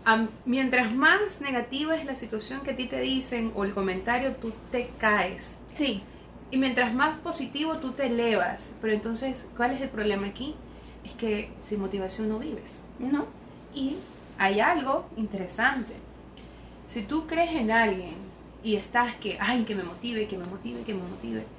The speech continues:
Speaker 1: y no lo desarrollas tú, el rato que esa persona deja de existir, ¿qué pasó?
Speaker 2: Ujú.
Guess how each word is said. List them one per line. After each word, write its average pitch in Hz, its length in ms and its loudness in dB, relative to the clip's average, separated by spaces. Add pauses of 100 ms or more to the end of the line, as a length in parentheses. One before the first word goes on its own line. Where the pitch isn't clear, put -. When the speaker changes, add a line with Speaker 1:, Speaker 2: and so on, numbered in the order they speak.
(340)
Speaker 1:
y 220 80 4
no 240 140 2
lo 294 100 0
desarrollas 214 640 0
tú, - 180 -6 (240)
el 202 80 -6
rato 220 240 -2
que 247 60 -4
esa 233 160 -8
persona 226 340 -6
deja 214 120 -4
de 226 40 -2
existir, - 460 -10 (760)
¿qué 240 80 -6
pasó? 240 280 -8 (260)
Speaker 2:
Ujú. 202 520 0